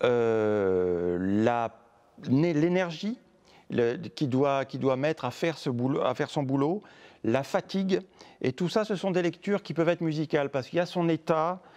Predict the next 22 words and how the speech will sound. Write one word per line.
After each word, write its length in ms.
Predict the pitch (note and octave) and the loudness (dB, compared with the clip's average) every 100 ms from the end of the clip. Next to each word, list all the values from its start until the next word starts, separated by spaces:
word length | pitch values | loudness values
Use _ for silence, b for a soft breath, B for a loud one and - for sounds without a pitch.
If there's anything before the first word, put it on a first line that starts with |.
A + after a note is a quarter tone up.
| B - | B -2
émotionnel, 680 | C3+ C#3+ - C#3 D3 F3+ | 0 0 0 0 0 0
son, 240 | F3 E3 C3+ | -2 -2 -4
son, 440 | B2 C#3 C#3 D3+ | -2 -2 -2 -4
son 180 | - D#3+ | -4 -2
envie 180 | D#3 F3 | 0 2
d'être 240 | E3 - | 0 0
ailleurs, 500 | E3+ D3+ D3+ D#3+ G3 B B B B | 0 2 2 2 0 B B B B
son 420 | - - E3+ D3+ | -12 -2 0 0
désir 480 | D3 C3 F3+ D#3 E3+ | -2 0 0 2 0
d'être 160 | D#3+ D3+ | 0 -2
présent, 260 | D#3 D3 | -2 -2
d'en 100 | D3+ | -2
finir, 300 | C#3 D#3 D3 | -4 -2 -2
euh, 220 | D3 C3+ - | 0 -2 -2
assez 280 | C3+ C3 D#3+ | -4 -2 -4
vite, 380 | C#3 F#3 - - B B B - | -4 -6 -10 -20 B B B -2
euh, 960 | B2+ B2+ B2 A#2+ A#2 A2 G#2 G2 F#2+ F#2 - - | 0 2 2 2 2 0 0 0 -2 -4 -8 -4
et 320 | B2 C3 C3 | 0 2 0
l'énergie 480 | C3 D3+ E3 C#3+ D3+ | 0 -2 -2 -2 -4
que 60 | - | -2
ça 100 | D3+ | -2
demande. 640 | D3 D3 D#3 G3 D3+ | 0 0 0 0 -2